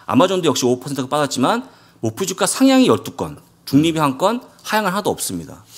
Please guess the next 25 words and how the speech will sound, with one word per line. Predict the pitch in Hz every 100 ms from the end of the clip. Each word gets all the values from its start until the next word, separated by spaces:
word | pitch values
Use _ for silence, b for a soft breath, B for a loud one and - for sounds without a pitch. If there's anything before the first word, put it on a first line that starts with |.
| -
그 | 120
정도로 | 131 135 135
일단 | 131 139 135 B B
실적이 | - - 196
나온 | 117 104 127
거에 | 123
상당히 | 175 165
월가에서는 | 123 127 139 123 123 208 247 B B
좋게 | - 113 - 185 -
보고 | - 120
있고요. | 107 - 156 101 -
현재 | 151 156 156 - B
의견은 | 107 123 160
강력 | - 107 131
매수로 | 117 101 101
보고 | 98 95
있습니다. | - 85 82 147 185 B B B B B B -
아마존은 | 120 170 190 170
늘 | 147
얘기했지만, | 127 139 139 147 143 131
어, | 107 104 98
매수 | 101 127 135
의견이 | 139
삼십사 | 131 180 -
건에 | 170 139 165